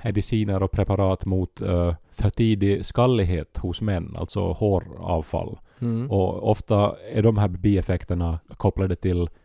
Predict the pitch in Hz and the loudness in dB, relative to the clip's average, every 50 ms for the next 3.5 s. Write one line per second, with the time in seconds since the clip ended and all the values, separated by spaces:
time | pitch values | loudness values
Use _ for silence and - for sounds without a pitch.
0 | _ _ _ - 95 90 90 87 87 - - - 98 95 - - 117 110 117 123 | _ _ _ -2 -2 0 0 -2 -4 -6 -4 -2 -2 -2 0 2 4 4 6 6
1 | 110 101 95 87 76 - - _ _ - - - - 127 127 123 117 107 - - | 4 4 4 2 0 -2 -6 _ _ -2 -2 2 4 6 6 6 4 2 0 -2
2 | 92 82 82 87 - - 98 - - - - 117 107 104 87 - - 76 - 82 | -2 -2 -4 -4 -2 -2 -2 -2 -2 0 2 2 2 2 2 0 -4 -6 -6 -8
3 | 82 - 92 101 - - - - 92 76 | -6 -2 -2 -2 -2 -2 -6 -10 -10 -10